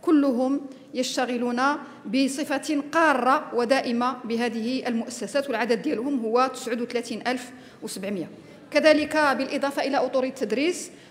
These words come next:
هناك أطر الإدارة التربوية، بحيث أنه لدينا ألفين وتسعمية وثمانية وخمسين مدير ومديرة في هذه المؤسسات،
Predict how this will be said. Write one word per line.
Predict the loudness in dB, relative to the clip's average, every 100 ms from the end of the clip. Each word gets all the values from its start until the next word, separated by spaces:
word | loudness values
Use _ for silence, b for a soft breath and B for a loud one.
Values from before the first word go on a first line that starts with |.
| B
هناك | 2 2 2
أطر | 0 2 2 2 0
الإدارة | -2 0 2 2
التربوية، | -2 -2 0 2 4 2 0 -6
بحيث | -6 -4
أنه | -2 0 0 0 -2 -4 B B -2
لدينا | 4 6 6 4 4 2
ألفين | -2 4 4 6 2
وتسعمية | -2 -4 0 2 4
وثمانية | 2 0 0 0
وخمسين | 0 -4 -4 0 0 -2 -4
مدير | -4 2 2 2 0 2
ومديرة | 4 4 2 2 2
في | 0 -2
هذه | -2 -2
المؤسسات، | -4 -6 -8 -8 -4 -4 -4